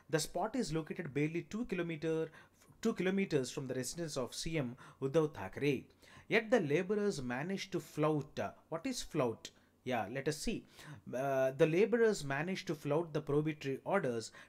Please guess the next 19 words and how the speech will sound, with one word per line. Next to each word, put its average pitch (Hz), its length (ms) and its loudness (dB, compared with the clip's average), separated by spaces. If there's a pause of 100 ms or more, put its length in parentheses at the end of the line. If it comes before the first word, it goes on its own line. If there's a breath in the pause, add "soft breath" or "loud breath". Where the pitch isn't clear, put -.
(120)
trickling 208 420 4
in 165 120 0
from 175 240 -2
nearby 127 360 0
places. 190 560 -4 (260 loud breath)
What 165 200 0
is 262 140 -4
trickling 175 460 -2
in? 117 260 -4 (380 loud breath)
This 147 100 -2
is 156 140 0
definitely 156 720 -2 (180 loud breath)
an 127 140 -2
expected 151 480 -6
question 143 320 -4
in 131 60 -6
your 127 180 -2
upcoming 131 380 -4
exams, 135 500 -4